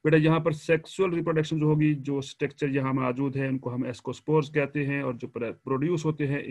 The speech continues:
inside sac like asci या एस्कस भी कहते हैं, सिंगुलर एस्कस कहेंगे। बेटा, इनमें asexual रिप्रोडक्शन जो होगी, वो कोनिडिया के जरिए होंगी।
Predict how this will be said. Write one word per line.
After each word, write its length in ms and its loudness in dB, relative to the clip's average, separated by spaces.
inside 460 -4
sac 460 -6
like 340 0
asci 640 -4
या 340 -2
एस्कस 640 -4
भी 120 -4
कहते 340 -12
हैं, 80 -10
सिंगुलर 580 -2
एस्कस 380 -8
कहेंगे। 400 -14
बेटा, 140 4
इनमें 480 4
asexual 340 0
रिप्रोडक्शन 320 -2
जो 140 0
होगी, 240 2
वो 120 -2
कोनिडिया 640 -2
के 140 -16
जरिए 200 -14
होंगी। 200 -12